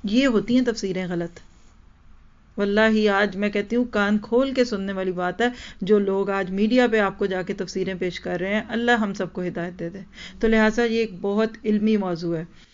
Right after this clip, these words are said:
हमारे असलाफ का ये नजरिया था कि जिसको नासिख और मनसूख का नहीं पता, उसको तफसीर कराने का हक नहीं है।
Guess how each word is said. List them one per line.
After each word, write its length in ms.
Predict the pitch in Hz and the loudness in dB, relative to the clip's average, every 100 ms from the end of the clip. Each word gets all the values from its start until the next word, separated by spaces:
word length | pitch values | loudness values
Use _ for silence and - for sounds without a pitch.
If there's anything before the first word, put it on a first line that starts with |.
| _ _ - - | _ _ -14 -2
हमारे 560 | 226 233 247 262 262 | 4 6 8 8 6
असलाफ 680 | - 240 208 - 214 214 220 | 4 -6 -8 0 4 4 4
का 80 | 226 | 2
ये 220 | 220 214 | 6 6
नजरिया 460 | 208 202 180 214 214 | 6 2 2 2 2
था 220 | 214 208 | 0 0
कि 160 | 208 | 0
जिसको 420 | 202 175 285 - 285 | -2 -2 -4 0 2
नासिख 540 | 226 220 233 330 330 | 4 4 4 2 2
और 100 | 330 | 2
मनसूख 420 | 294 262 247 233 | 2 2 2 0
का 100 | 233 | 2
नहीं 120 | 220 | 2
पता, 320 | 220 185 170 160 - - - - - - - - | 0 -2 -6 -10 -16 -20 -20 -20 -20 -20 -10 -2
उसको 200 | 214 - | -2 0
तफसीर 400 | 214 208 208 202 | -2 -2 -2 -4
कराने 320 | 202 185 180 175 | -4 -6 -6 -6
का 100 | 185 | -8
हक 220 | 170 - | -8 -8
नहीं 240 | 180 180 | -8 -8
है। 100 | 202 | -12